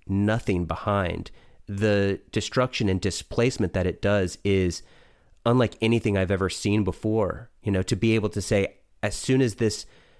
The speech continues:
tsunami has come through and then receded,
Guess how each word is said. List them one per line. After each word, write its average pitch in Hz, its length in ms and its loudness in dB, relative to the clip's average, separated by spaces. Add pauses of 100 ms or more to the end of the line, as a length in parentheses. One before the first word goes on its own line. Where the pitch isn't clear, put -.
(140)
tsunami 104 680 2 (420)
has 104 180 0
come 104 240 0
through 107 380 2
and 101 180 2
then 98 100 2
receded, 98 680 0